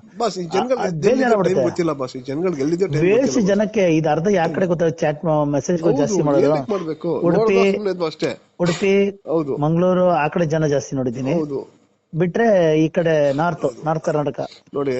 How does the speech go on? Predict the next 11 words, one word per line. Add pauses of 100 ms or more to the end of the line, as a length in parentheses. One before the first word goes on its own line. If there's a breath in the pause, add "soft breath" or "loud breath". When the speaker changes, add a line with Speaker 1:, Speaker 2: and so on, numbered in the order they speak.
(180)
Speaker 1:
ಐನೂ-,
ಐವತ್ತು
ಕೋಟಿ
ರೂಪಾಯಿ
ಬಜೆಟ್
ಫಿಲಂ
ಓಡ್ತಾ
ಇದೆ (140)
ಇವಂದು.
Speaker 2:
ಹ್ಮ್,
ಹ್ಮ್.